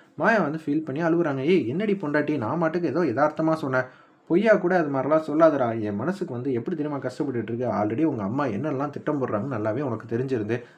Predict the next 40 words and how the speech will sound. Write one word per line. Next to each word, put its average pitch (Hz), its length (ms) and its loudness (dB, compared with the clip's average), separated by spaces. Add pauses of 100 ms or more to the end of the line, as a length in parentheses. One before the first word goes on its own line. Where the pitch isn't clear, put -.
இப்படியெல்லாம் 196 420 2
நீ 165 60 -2
பேசலாமா? 139 500 0 (300)
இந்த 196 220 2
அளவு 202 180 6
நீ 160 80 2
ஃபீல் 170 280 0
பண்ணுவேன்னு 135 340 0
நினைச்சு 120 220 -4
கூட 131 140 0
பார்க்கல. 110 460 2
உனக்கு 120 400 -2
நான் 107 220 -2
எப்போதும் 151 500 0
ஒரு 131 180 2
பர்சன்ட் 139 420 -4
கூட 113 200 -2
எதிரா 131 360 0
வந்து 113 180 -2
நின்னதே 127 380 -4
இல்லைன்னு 120 280 -2
உனக்கு 110 200 -6
நல்லாவே 110 260 2
தெரியும். 113 280 -2 (260)
அப்படி 202 220 0
இருக்கிற 196 260 4
சூழ்நிலையில 143 580 2
நீ 113 120 -6
ஏன் 175 240 2
இப்படியெல்லாம் 131 380 -2
நீ 127 100 -2
ஃபீல் 139 300 -4
பண்ற? 117 320 -2
என் 107 140 -2
மனசுக்கு 165 360 -4
எவ்வளவு 151 200 0
தெரியுமா 131 240 -6
வந்து 113 220 -6
சங்கடமா 135 500 -2
இருக்கு. 117 300 -2